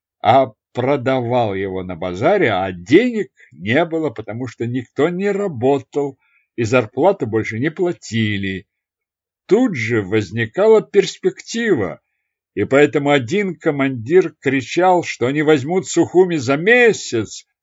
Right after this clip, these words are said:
а другой кричал, что за неделю, а третий кричал, что его люди уже в Сухуми и спрашивают, что им делать дальше. Пошли большой колонной.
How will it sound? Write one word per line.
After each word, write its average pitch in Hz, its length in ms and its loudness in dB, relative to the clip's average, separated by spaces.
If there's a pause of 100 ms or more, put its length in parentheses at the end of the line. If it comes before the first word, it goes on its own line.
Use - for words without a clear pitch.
(220)
а 98 120 -2
другой 104 400 0
кричал, 123 460 -2
что 107 240 -6
за 107 160 -2
неделю, 104 760 2
а 90 60 -2
третий 170 760 2
кричал, 101 640 -4 (240)
что - 380 -4
его 113 640 0
люди 180 420 -2
уже 160 360 0
в 190 100 -8
Сухуми 143 960 -2
и 117 120 0
спрашивают, 104 1040 -6 (260)
что 135 300 2
им 151 140 2
делать 190 420 4
дальше. - 640 -4 (2000)
Пошли 170 500 0
большой 151 680 0
колонной. 85 1080 -4